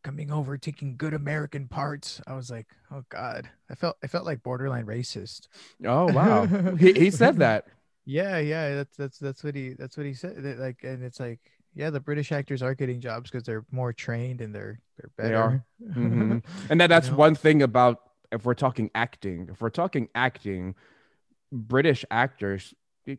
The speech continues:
Speaker 2: they train differently. American actors are sent over there. We have programs to send American actors over there just to get a different sense of how to train as, as an actor. And
Speaker 1: Yeah, yeah, they're, they're, they're, like, trained, like, with the,
Speaker 2: Yeah.
Speaker 1: the physicality and the,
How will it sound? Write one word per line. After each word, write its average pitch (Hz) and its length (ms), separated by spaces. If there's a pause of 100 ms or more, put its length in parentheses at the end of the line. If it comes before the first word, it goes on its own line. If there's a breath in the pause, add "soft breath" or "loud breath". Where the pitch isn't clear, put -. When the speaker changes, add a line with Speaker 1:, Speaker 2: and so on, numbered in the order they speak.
Speaker 2:
they 110 120
train 160 320
differently. 107 520
American 135 500
actors 131 260
are 123 60
sent 135 280
over 156 280
there. 98 260
We 131 140
have 165 180
programs 127 420
to 123 60
send 131 260
American 123 380
actors 120 300
over 127 240
there 98 140
just 113 200
to 127 80
get 110 180
a 107 60
different 107 380
sense 123 320
of 101 160 (380 soft breath)
how 131 180
to 107 80
train 120 460
as, 95 220 (100)
as 117 240
an 101 80
actor. 92 540 (400 soft breath)
And 101 420
Speaker 1:
Yeah, 151 120
yeah, 139 60
they're, 127 140
they're, 123 240
they're, 139 160
like, 160 240
trained, 131 460 (360)
like, 127 140 (100)
with 123 180
the, 117 100
Speaker 2:
Yeah. 101 200
Speaker 1:
the - 220
physicality 127 880
and 107 140
the, 107 260